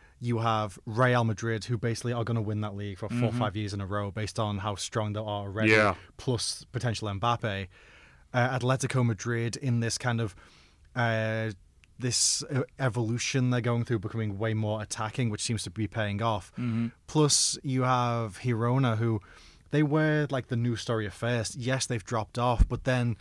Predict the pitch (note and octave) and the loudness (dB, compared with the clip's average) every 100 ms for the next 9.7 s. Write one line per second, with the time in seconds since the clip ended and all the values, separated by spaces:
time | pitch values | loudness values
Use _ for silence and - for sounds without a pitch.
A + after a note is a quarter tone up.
0 | - - - - C#3 B2 A#2 A#2 A2 A2+ | -10 -20 -10 0 0 2 2 2 2 0
1 | A2 A2+ G2+ A#2+ A2+ A2 A2 A2+ A#2+ A#2 | -2 -2 -2 2 2 2 0 0 0 0
2 | G#2 G2+ - B2 A2+ B2 A2+ G#2+ G#2 - | 0 -4 -4 -4 -4 -4 -2 -4 -6 -6
3 | B2 B2 A#2 A#2+ B2 A#2 G2+ G2+ G#2 G#2+ | 0 2 2 0 -2 -4 -4 -4 -4 -4
4 | - - G2+ A#2 C3+ A#2 G#2 - - - | -8 -6 -2 0 0 -2 -4 -8 -20 -20
5 | - - - - - _ C#3 C3+ B2+ D3 | -20 -20 -20 -20 -20 _ 2 4 4 2
6 | D3 C3+ - G#2+ B2 A#2+ A#2 - A#2 A2+ | 2 2 0 0 0 2 0 0 0 0
7 | A#2 A2+ - A2 G#2+ - A2+ G#2+ G#2+ G#2+ | 0 -2 0 0 0 0 0 0 0 -2
8 | - - - - - - B2 A2 A#2 A#2 | -6 -20 -20 -20 -20 -6 -2 2 2 0
9 | - G#2+ A2 A#2 A2 G#2 - | -2 -2 0 0 0 0 -4